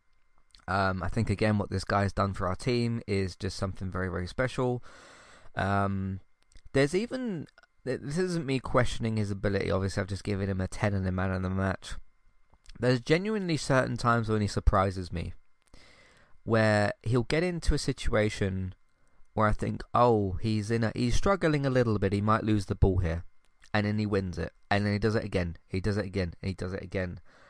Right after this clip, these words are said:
Um, and there is, like, certain situations where a, t-, a player who is taller than him will go up against him,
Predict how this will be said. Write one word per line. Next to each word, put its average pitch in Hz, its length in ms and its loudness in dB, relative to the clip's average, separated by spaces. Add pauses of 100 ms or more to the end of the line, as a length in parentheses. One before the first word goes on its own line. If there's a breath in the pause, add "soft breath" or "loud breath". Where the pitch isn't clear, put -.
(480 soft breath)
Um, 101 480 2 (420 loud breath)
and 135 140 6
there 156 140 2
is, 170 320 -2 (1080)
like, 123 440 2
certain 120 340 0
situations 110 580 0
where 104 240 2
a, 107 80 2
t-, - 240 -8
a 113 120 -2
player 135 400 2
who 117 200 2
is 110 300 -2
taller 117 460 0
than 92 160 0
him 90 400 -4
will 101 120 -4
go 107 200 2
up 101 120 0
against - 400 0
him, 92 280 -4